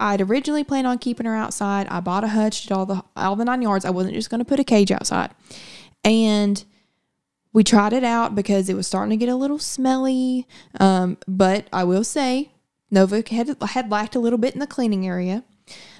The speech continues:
Um, so we put her outside. I was like, "Whatever, this is what we're gonna do anyway. She'll be okay."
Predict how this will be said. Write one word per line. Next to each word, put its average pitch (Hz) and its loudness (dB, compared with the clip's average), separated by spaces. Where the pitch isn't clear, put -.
Um, 190 2
so - 4
we 190 8
put 226 0
her 254 2
outside. 247 -2
I - 0
was 208 -2
like, 196 -4
"Whatever, 220 0
this 220 0
is 220 -6
what 220 -2
we're 214 0
gonna 208 0
do 190 0
anyway. 277 -2
She'll 208 0
be 196 0
okay." 208 -2